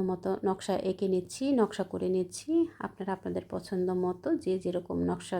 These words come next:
তৈরি করতে পারেন সেরকম নকশা এঁকে পিঠাগুলোকে তৈরি করে নেবেন। তো এভাবে করে আমি পিঠাগুলো তৈরি করে নিয়েছি। আমি সাইডের ডিজাইনগুলো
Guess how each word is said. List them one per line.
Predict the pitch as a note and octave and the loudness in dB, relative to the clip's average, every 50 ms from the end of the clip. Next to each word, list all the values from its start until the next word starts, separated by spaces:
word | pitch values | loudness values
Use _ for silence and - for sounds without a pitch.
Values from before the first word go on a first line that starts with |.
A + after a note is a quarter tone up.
| E3+ | -2
তৈরি | - F#3 E3+ F3 E3+ | -2 -2 -2 -4 -6
করতে | - - - - - | -6 -8 -8 -10 -8
পারেন | - - G#3+ B3 D#4 E4 | -4 -2 0 2 2 2
সেরকম | E4 - G#3 G3 G3 G3+ - B3+ C#4+ E4+ E4+ C#4 A3+ | 2 2 0 -2 -2 -4 -4 -2 -2 0 2 2 2
নকশা | F#3 F#3 - - - F3+ F3+ F3 - - _ _ _ F#3+ F3+ | 0 0 -4 -6 -6 -4 -4 -4 -6 -12 _ _ _ -2 -2
এঁকে | F3 F3 - C#4+ G#4+ A#4 - - - - - - - - | -2 -2 0 -2 -2 -2 -4 -10 -16 -16 -16 -16 -18 -4
পিঠাগুলোকে | - A3 G#3+ - F3 F3 F3 F#3 F3+ F#3 - - E4 F#4 - | -2 0 2 2 2 2 2 2 0 0 0 -2 -2 -2 0
তৈরি | - A#3 G#3 G3+ F3+ F3 | 2 2 2 4 2 0
করে | - F#3+ F#3 F3+ | 0 0 2 2
নেবেন। | F3+ F3+ F3+ F3 F#3 F#3 F3+ - - F3+ - - - - - _ _ _ _ _ _ _ _ _ _ _ _ | 2 2 2 2 2 0 0 0 -2 -4 -8 -12 -20 -20 -20 _ _ _ _ _ _ _ _ _ _ _ _
তো | - F#3+ F3+ | -4 -4 -2
এভাবে | F3 G3+ F#3+ F#3+ F#3+ F#3+ - | -2 -2 -2 0 -2 -4 -4
করে | - F#3 G#3+ C#4+ G4+ G4+ C#4 | -4 -4 -2 -2 -2 -2 -2
আমি | A3 F#3+ F#3 F3+ F3 F3 F3 F3 | 0 2 2 4 2 2 0 -2
পিঠাগুলো | - G3 - G3 F#3 F#3 F3 F3 F3 F3 E3+ - - - - - - - - - _ - | -6 -4 -4 -4 -2 -2 0 0 0 -2 -2 -6 -12 -20 -20 -20 -20 -20 -20 -20 _ 0
তৈরি | G3 F#3+ F#3 F3+ E3+ - | 2 4 4 4 4 4
করে | F3+ F3+ F3+ F3+ | 2 2 2 2
নিয়েছি। | F3+ F3+ F3+ F3 F3 - - C4 D#4+ F4 D#4 G#3 | 2 2 2 0 -2 -4 -4 -2 -2 0 0 2
আমি | F#3+ F#3 F3 E3+ E3+ - - - _ _ _ - - - - | 2 4 4 4 4 2 -2 -8 _ _ _ -20 -20 -12 -4
সাইডের | - G3+ F#3 F3+ F3 F3 F3+ F#3 F3+ | 0 0 2 2 2 0 -2 -2 -2
ডিজাইনগুলো | F#3 F3+ F3+ F3+ F3+ F3+ F3 F3 F3 - G3 A#3+ | -2 0 0 2 2 2 2 2 0 0 0 0